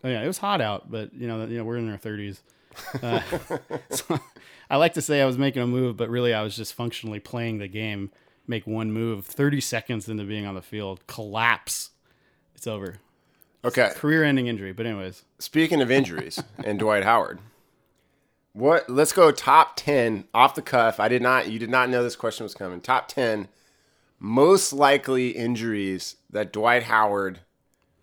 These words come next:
Speaker 2: is gonna experience at, this year in the Lakers. Number ten, go. <laughs>
Speaker 1: Well, what I wanna say, I wanna say it's off the field. I want something silly to happen. I'm not saying I want him to be injured, but if he's gonna be injured,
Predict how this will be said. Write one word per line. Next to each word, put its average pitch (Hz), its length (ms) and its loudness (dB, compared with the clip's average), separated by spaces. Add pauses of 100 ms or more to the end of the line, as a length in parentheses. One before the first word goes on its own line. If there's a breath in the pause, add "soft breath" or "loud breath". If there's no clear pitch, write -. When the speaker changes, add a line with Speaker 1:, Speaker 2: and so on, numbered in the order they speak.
(420)
Speaker 2:
is 104 180 -8
gonna 113 220 0
experience 113 880 -2
at, 107 140 -8
this 127 340 0
year 123 120 2
in 113 60 0
the 110 60 -2
Lakers. 101 220 -4
Number 113 160 -2
ten, 113 200 0
go. 101 260 -2
<laughs> - 280 -20
Speaker 1:
Well, 160 360 6
what 156 140 4
I 151 60 8
wanna 170 300 4
say, 127 320 2
I 127 140 0
wanna 160 220 2
say 127 280 0
it's 120 220 -6
off 123 260 -2
the 120 60 -10
field. 104 420 -12 (100)
I 139 100 -2
want 170 240 2
something 135 300 -2
silly 107 320 -8
to 101 80 -14
happen. 104 340 -14
I'm 131 80 -6
not 160 120 -2
saying 156 160 0
I 127 60 0
want 117 240 -2
him 139 40 -2
to 135 60 -4
be 143 100 0
injured, 139 240 0
but 123 80 -2
if 117 80 -6
he's 127 120 -4
gonna 143 180 0
be 127 120 -2
injured, 113 360 -6